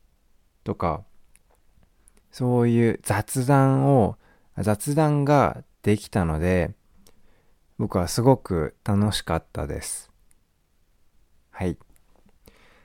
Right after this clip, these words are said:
なので、僕はまたフィリピンに行ってみたいなって思いました。じゃあ、このポッドキャストの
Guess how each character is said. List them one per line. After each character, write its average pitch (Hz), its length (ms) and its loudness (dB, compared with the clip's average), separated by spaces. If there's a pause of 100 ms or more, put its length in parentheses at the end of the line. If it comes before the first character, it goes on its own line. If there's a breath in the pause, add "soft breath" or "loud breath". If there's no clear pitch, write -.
(160 soft breath)
な 175 120 0
の 131 160 2
で、 101 380 -2 (560 soft breath)
僕 143 340 -2
は 104 140 2
ま 104 160 -2
た 147 280 0
フ - 80 -6
ィ 170 80 0
リ 151 120 2
ピ 104 180 -2
ン 98 80 -2
に 113 320 -2
行 - 140 -12
っ - 20 -20
て 127 160 0
み 123 80 -2
た 127 140 0
い 110 80 2
な 107 160 2
っ 104 80 -4
て - 340 -6 (200)
思 95 220 -2
い 90 60 0
ま 90 140 -6
し - 80 -10
た。 - 240 -6 (1700)
じ - 140 2
ゃ 101 240 4
あ、 143 120 -14
こ 139 180 0
の 143 440 2
ポ 104 100 -2
ッ - 80 -6
ド 123 120 -2
キ 131 100 0
ャ 120 60 0
ス - 100 -10
ト 101 140 0
の 131 300 2